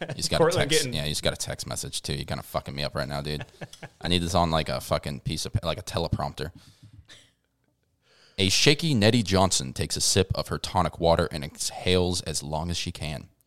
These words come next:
Speaker 1: She's tucked in at a small booth near the front of the stage of Blue Moon, a hole in the wall, tourist blue jeans joint. The place is packed and she's minutes away from performing. Richard James and the house band are warming up the crowd.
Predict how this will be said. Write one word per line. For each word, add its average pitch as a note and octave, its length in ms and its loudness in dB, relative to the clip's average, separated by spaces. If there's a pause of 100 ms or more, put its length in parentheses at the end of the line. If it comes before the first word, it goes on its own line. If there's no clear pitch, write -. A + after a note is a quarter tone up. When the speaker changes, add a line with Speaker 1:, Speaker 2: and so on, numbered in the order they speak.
(220)
Speaker 1:
She's - 200 0
tucked - 280 4
in F#2+ 200 2
at C#2+ 80 -6
a D2 40 -6
small E2 300 0
booth E2 340 -2
near F2 140 -2
the D#2 80 -4
front E2 260 -4
of D2 60 -6
the - 80 -6
stage E2+ 460 -2
of D2+ 180 -8
Blue E2+ 240 -4
Moon, C#2+ 360 -8 (380)
a - 60 -12
hole F2+ 280 2
in F2+ 60 4
the F2+ 60 4
wall, D#2+ 420 0 (220)
tourist E2 520 0
blue E2 260 -4
jeans D#2 340 -8
joint. - 360 -10 (520)
The - 80 -2
place A#2 220 6
is F#2+ 100 0
packed F#2 360 2
and E2 100 -6
she's D#2 200 -4
minutes E2+ 220 -2
away E2 220 2
from - 140 -6
performing. - 480 0 (460)
Richard F2+ 300 -2
James F2+ 380 2
and E2 80 -2
the E2 40 -4
house F#2 280 0
band F#2 400 2
are D2+ 100 -2
warming E2 320 -2
up - 120 -4
the F2+ 60 -4
crowd. F2 460 -2